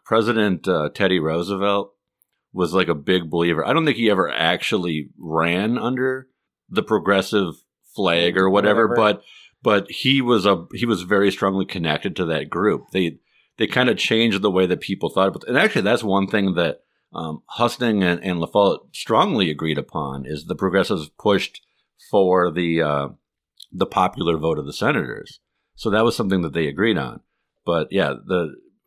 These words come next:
Speaker 1: the progressive movement was a huge, huge force in the nineteen teens and nineteen twenties in Wisconsin, um, both for good or bad. They,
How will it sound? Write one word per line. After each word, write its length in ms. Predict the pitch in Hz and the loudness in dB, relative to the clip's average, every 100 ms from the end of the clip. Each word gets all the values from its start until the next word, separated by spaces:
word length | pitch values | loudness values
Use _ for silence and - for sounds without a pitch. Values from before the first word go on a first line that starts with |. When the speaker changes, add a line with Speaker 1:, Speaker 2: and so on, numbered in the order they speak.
| _ | _
Speaker 1:
the 60 | - | -10
progressive 420 | 95 113 131 131 | -4 0 0 0
movement 260 | 117 104 95 | -2 -2 -2
was 120 | 85 | -4
a 80 | 87 | -6
huge, 800 | - - - 123 120 107 92 - | -10 -16 -14 -4 -2 0 -2 -4
huge 380 | 101 92 80 - | -4 -4 -6 -4
force 580 | 98 90 78 67 - - _ - | 0 2 0 -4 -12 -20 _ -8
in 120 | 87 | -4
the 60 | 90 | -2
nineteen 400 | 90 80 92 82 | -2 -2 -4 -6
teens 300 | - 73 69 | -6 -8 -6
and 80 | 76 | -6
nineteen 360 | 76 73 76 | -6 -6 -10
twenties 420 | 71 85 80 78 76 | -8 -6 -4 -4 -6
in 120 | 80 | -6
Wisconsin, 720 | 78 - 87 78 76 82 76 - _ _ _ | -6 -6 -4 -4 -6 -8 -10 -12 _ _ _
um, 300 | 147 120 175 | -4 -2 0
both 260 | 101 117 - | 2 2 0
for 80 | 110 | -6
good 260 | 87 90 | 0 2
or 100 | 85 | 2
bad. 440 | 71 76 73 73 78 _ _ - | -2 -4 -2 -6 -10 _ _ -6
They, 380 | 104 113 107 | 0 2 0